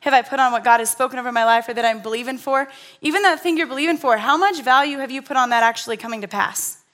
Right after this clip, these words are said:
Because if you don't think it'll happen, you'll stop believing for it before it ever comes. And so taking that time to go in our, in our first point to go, "What, what is that value?"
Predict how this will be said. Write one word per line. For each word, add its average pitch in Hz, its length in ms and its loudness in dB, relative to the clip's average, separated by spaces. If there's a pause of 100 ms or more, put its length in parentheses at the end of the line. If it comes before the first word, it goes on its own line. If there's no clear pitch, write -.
(480)
Because 285 180 -2
if 294 120 -2
you 339 100 0
don't 349 160 4
think 339 140 -2
it'll 294 100 2
happen, 294 300 2
you'll 285 100 0
stop 277 220 2
believing 269 300 -4
for 247 180 0
it 233 60 -2
before 240 260 -4
it 226 60 -2
ever 226 180 -2
comes. 196 480 -6 (880)
And 262 100 -4
so 285 100 -2
taking 359 360 0
that 311 160 2
time 302 180 0
to 294 80 -4
go 277 160 2
in 269 100 2
our, 247 200 2
in 254 180 -6
our 233 80 2
first 339 300 -4
point 320 160 -2
to 311 40 -4
go, 247 220 0
"What, - 460 -6
what 269 160 -2
is 320 160 -2
that 240 200 4
value?" 233 440 0